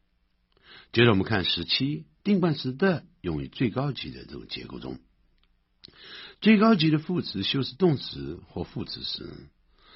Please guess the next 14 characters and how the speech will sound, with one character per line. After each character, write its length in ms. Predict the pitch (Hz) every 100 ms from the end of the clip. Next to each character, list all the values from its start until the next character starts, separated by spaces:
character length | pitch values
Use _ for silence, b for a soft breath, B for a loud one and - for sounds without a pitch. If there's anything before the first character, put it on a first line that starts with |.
| b _
并 200 | 113 104
不 120 | 90
一 40 | 101
定 100 | 131
要 120 | 101
加 440 | - 78 76 78 92 _ _
定 140 | 87
冠 140 | 73 69
词 160 | -
的。 260 | 58 69 - _ _ _ _ B B B B
但 260 | - 185 165 B -
最 180 | 233 220
高 260 | 220 233
级， 440 | 165 170 185 202